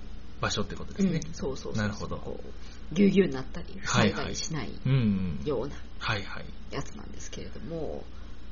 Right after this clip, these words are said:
Speaker 2: そのね、なんかこう、呼んだんです。私、売り子さんをもう一人
Speaker 1: はい、はい。
Speaker 2: 呼んだんですよ。で、彼女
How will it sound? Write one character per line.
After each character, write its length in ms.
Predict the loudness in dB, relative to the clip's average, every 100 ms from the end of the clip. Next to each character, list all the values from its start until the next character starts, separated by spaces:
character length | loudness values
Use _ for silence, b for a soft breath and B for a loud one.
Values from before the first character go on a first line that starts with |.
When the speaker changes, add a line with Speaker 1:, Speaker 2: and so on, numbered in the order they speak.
| -4
Speaker 2:
そ 140 | 0 2
の 60 |
ね、 240 | 2 2 2
な 160 | 0
ん 40 | 0
か 80 | -4
こ 320 | -4 -4 -4 -6 -8 -8 -6 -4 6
う、 40 |
呼 120 | 8
ん 60 | 8
だ 140 | 6
ん 60 | 4
で 80 | 2
す。 180 | -2 -6 -4
私、 600 | -2 0 -2 -4 -4 -6 -6 -4 4
売 80 | 4
り 80 |
子 180 | 4 0
さ 140 | 0 -2
ん 60 |
を 20 |
も 140 | -2 2
う 20 |
一 40 |
人 80 | 8
Speaker 1:
は 60 | 10
い、 60 |
は 160 | 8 6
い。 160 | 2 -2 -4 B B B B B
Speaker 2:
呼 160 | 4 6
ん 60 |
だ 120 | 4 0
ん 80 |
で 60 | -4
す 160 | -4 -6
よ。 100 | -6 -6 B B B
で、 80 | -4
彼 360 | 2 4 4 4
女 180 | 2